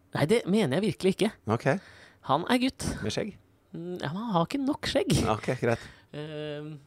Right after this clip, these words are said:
Speaker 2: Og det kom fra deg?
Speaker 1: Nei, men det er ikke det som spiller noen rolle. Men faen, nei, nå glemte jeg! Vi har jo hatt en digresjon som vi ikke har plukket opp igjen. Unge Venstre, lite overraskende. Eh, cannabis på s-, eh, skolevalget.
Speaker 2: Ja.
Speaker 1: Eh, de blir nekta å sette det opp. Vet du hva som pigger opp?
Speaker 2: Sette det opp?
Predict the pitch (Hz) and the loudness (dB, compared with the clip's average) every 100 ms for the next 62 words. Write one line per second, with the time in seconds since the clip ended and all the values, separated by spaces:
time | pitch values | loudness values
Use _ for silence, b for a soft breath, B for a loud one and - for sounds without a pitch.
0 | _ _ - - 95 - 85 92 85 - | _ _ -20 -2 -2 0 0 0 2 0
1 | - 131 B - 151 196 185 208 165 175 | -6 -18 B 4 6 6 4 6 6 6
2 | - 147 156 123 160 - - 285 349 302 | 4 6 6 6 6 6 8 8 8 8
3 | 285 262 - 202 175 185 165 175 170 156 | 8 6 8 8 10 10 10 10 10 8
4 | 165 156 160 160 160 156 151 - 139 143 | 6 6 6 6 4 4 2 4 4 4
5 | - 120 156 190 196 156 151 120 - 220 | 4 6 6 6 6 6 4 4 2 2
6 | 175 175 - 147 117 113 151 233 - B | 4 2 6 6 6 4 6 6 4 B
7 | B - 170 156 143 147 160 - - - | B 4 6 8 8 8 6 4 -2 -2
8 | - - 147 147 147 151 151 - 135 117 | -4 2 6 6 6 2 2 6 6 8
9 | 123 262 B 123 135 B - - 170 175 | 6 2 B 2 2 B -4 4 8 8
10 | 156 180 190 175 156 160 151 151 240 - | 6 4 6 6 6 4 6 6 6 0
11 | b b b _ _ _ _ _ _ - | b b b _ _ _ _ _ _ 2
12 | 165 185 175 190 202 131 139 151 92 110 | 4 6 2 2 -2 2 2 2 4 4
13 | 214 | 4